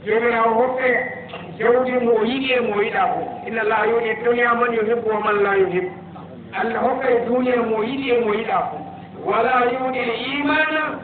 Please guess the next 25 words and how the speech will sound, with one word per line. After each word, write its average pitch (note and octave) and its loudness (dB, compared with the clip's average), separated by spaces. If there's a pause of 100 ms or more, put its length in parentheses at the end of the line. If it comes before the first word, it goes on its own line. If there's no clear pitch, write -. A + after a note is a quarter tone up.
illa A3+ -2
man G3 -2
yuhibbu. E3+ -6 (440)
Allah A3+ 0
hokkata B3 2
imana A#3 0
ko G3+ 0
sey A#3 2
mo A3+ 0
o F#3 -2
yiɗi. F#3 -6 (1700)
Annabijo A#3+ 2
jeni A#3+ 2
ɗo A#3 6
wi A3 2
da G#3 0
Jomirawo A3 2 (1600)
yi'en C4+ 0
no A#3+ 0
duniya B3 2
ndu G#3+ 0
waɗi A#3+ 0
bano G#3+ 0
janaha A3 0
ba'ula, G3 2